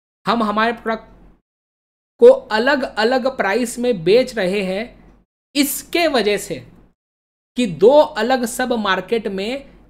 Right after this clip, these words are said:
इलास्टिसिटी अलग-अलग है, इसे प्राइस डिस्क्रिमिनेशन बोलते हैं।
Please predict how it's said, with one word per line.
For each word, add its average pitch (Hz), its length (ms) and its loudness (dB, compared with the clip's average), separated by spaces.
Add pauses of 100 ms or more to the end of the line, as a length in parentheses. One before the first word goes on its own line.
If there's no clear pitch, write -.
इलास्टिसिटी 254 880 0
अलग-अलग 226 560 0
है, 175 340 -4 (200)
इसे 269 320 0
प्राइस 226 440 2
डिस्क्रिमिनेशन 202 560 -2
बोलते 139 300 -8
हैं। 120 260 -16